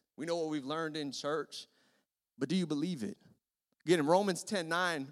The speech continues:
Paul says, "For it is with your heart that you believe and are justified, and it's with your mouth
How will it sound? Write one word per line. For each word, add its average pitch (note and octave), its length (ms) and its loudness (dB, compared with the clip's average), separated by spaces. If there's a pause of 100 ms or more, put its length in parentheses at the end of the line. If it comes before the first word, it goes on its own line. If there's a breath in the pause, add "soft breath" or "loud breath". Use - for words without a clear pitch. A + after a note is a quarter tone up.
Paul D#3 200 -2
says, D#3 220 -2
"For D#3 120 -2
it E3+ 60 0
is D#3+ 80 -2
with E3+ 160 -2
your D3 140 2
heart F3 360 2
that E3+ 140 -8
you F3+ 80 -8
believe D#3 360 -6
and D#3 100 -6
are C3+ 60 -6
justified, D#3+ 640 -6
and D3 80 -4
it's B2 100 -8
with C#3+ 160 -8
your B2 120 -6
mouth C#3 360 -2